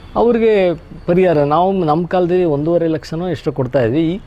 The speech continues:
ಈ-, ಈಗ ಜಾಸ್ತಿ ಮಾಡಿರಬೇಕು ಅಂತ ಅನಿಸುತ್ತೆ. ನಾವು ಅದಕ್ಕೆ ಏನು ಮಾಡ್ತಿದ್ವಿ, ಚೆಕ್ ತಗೊಂಡೇ ಹೋಗ್ತಾಯಿದ್ವಿ.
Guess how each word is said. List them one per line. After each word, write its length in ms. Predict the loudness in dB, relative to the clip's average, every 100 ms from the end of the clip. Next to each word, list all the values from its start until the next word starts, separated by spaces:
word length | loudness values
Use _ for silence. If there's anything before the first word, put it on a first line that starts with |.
| -10
ಈ-, 20 |
ಈಗ 280 | -6 -2 -2
ಜಾಸ್ತಿ 340 | 0 -2 -2 -4
ಮಾಡಿರಬೇಕು 480 | -2 -4 -6 -8
ಅಂತ 160 | -10 -8
ಅನಿಸುತ್ತೆ. 380 | -10 -10 -16 -18 -20 -10
ನಾವು 200 | -2 0
ಅದಕ್ಕೆ 260 | 0 -2 -2
ಏನು 120 | -2
ಮಾಡ್ತಿದ್ವಿ, 600 | -4 -6 -8 -6 -4 -4 -8 -20 -20 -20 -20 -20 -20 -20 -6
ಚೆಕ್ 240 | -2 -2 -2
ತಗೊಂಡೇ 300 | -2 2 2
ಹೋಗ್ತಾಯಿದ್ವಿ. 500 | 0 0 -4 -4